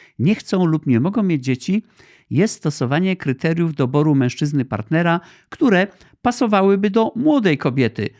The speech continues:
szukającej dobrych genów i faceta, który będzie z nią mieszkał i zadba o utrzymanie całej rodziny. Podobnym jest szukanie kogoś,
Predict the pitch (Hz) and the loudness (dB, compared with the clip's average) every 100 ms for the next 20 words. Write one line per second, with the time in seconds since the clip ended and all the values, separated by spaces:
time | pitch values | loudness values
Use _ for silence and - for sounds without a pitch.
0 | _ - 180 175 160 160 - 120 98 127 | _ -8 -4 0 0 0 0 -2 0 -2
1 | 185 180 160 165 160 151 147 _ _ - | 0 0 0 0 2 0 -2 _ _ -6
2 | 226 226 185 165 156 151 - _ - 233 | -4 -2 -4 0 -2 -2 -8 _ -2 0
3 | 196 175 139 123 110 107 190 - 175 165 | 0 0 0 0 0 2 0 -2 -2 -2
4 | - 247 - 120 147 165 160 165 - 214 | -2 -2 -2 -2 -2 -2 -2 -2 0 -4
5 | 190 - 139 139 147 151 143 127 135 131 | -4 -2 0 2 0 -2 -4 0 0 0
6 | 135 117 92 - _ 240 233 226 226 233 | -2 -4 -6 -14 _ 0 2 2 2 2
7 | 220 214 214 - 214 196 220 208 185 226 | 2 2 0 -4 -4 -2 0 0 0 0
8 | 180 165 196 | 0 0 -2